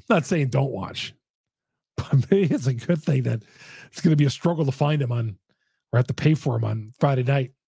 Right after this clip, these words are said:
because, um, they have not been fun to watch. I'm not telling you anything you haven't known already with the Milwaukee Brewers, sad to say. But Brewers will play,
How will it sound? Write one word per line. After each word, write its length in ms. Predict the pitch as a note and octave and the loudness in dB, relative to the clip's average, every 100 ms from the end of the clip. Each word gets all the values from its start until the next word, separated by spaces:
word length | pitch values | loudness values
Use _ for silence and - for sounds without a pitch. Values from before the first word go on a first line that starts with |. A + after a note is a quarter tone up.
| _ _ - - _ _ | _ _ -20 -20 _ _
because, 420 | - A2+ B2+ A2+ | -2 2 2 2
um, 340 | A#2 A2 G2+ G2+ _ _ _ _ _ _ _ _ _ _ - - | 0 -2 -4 -10 _ _ _ _ _ _ _ _ _ _ -18 -6
they 80 | D3+ | -2
have 120 | G3+ | 0
not 140 | F#3+ G#3 | 0 0
been 120 | E3+ | -2
fun 160 | G3+ | 0
to 60 | G#3+ | 0
watch. 460 | G3+ A#3+ F#3+ - - G#2 _ _ _ _ _ _ _ | 0 0 -2 -6 -14 -20 _ _ _ _ _ _ _
I'm 380 | - _ - E3+ | -20 _ -2 0
not 80 | C#3 | 0
telling 280 | G3+ G3 | 0 2
you 100 | F3+ | 2
anything 280 | F3+ F3 F3 | 0 0 0
you 100 | E3+ | 0
haven't 220 | F3 D#3+ | 0 -2
known 380 | D3+ E3 C#3+ B2 - _ _ _ _ _ _ C#3+ | -2 -2 -2 -4 -8 _ _ _ _ _ _ 0
already 320 | C3+ D#3+ D3+ | 2 4 2
with 100 | C3 | 0
the 60 | |
Milwaukee 360 | C3+ B2+ C3 B2+ | 0 2 0 0
Brewers, 440 | A#2+ A#2+ A#2 - - _ _ _ - | 0 0 -4 -8 -16 _ _ _ -12
sad 260 | - C3 A#2 | -6 -4 -4
to 80 | |
say. 360 | G#2+ B2+ A2+ G#2 _ _ _ _ _ _ - | -6 -4 -4 -6 _ _ _ _ _ _ 0
But 240 | B2 A#2 - _ _ _ _ | 0 0 -6 _ _ _ _
Brewers 460 | B2 D3+ F3 D#3 B2+ | 2 4 4 2 0
will 80 | C3 | -2
play, 400 | - C#3 C3 | 0 2 0